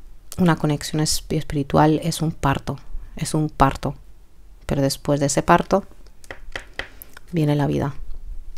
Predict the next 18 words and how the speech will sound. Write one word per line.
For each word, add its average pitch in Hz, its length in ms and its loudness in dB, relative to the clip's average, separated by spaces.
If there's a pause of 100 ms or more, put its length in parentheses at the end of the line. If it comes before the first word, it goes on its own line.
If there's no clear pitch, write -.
(580)
Así 147 260 0
que 160 120 2
bueno, 143 400 4
actívalo 156 720 8
por 151 160 2
unos 151 280 4
días 143 440 6
hasta - 180 0
que - 140 -4
tú 139 160 0
veas 139 300 6
realmente 143 460 4
que 151 140 0
tu - 160 -6
paz 147 380 4
espiritual 151 560 2
está 147 240 2
regresando, 143 720 4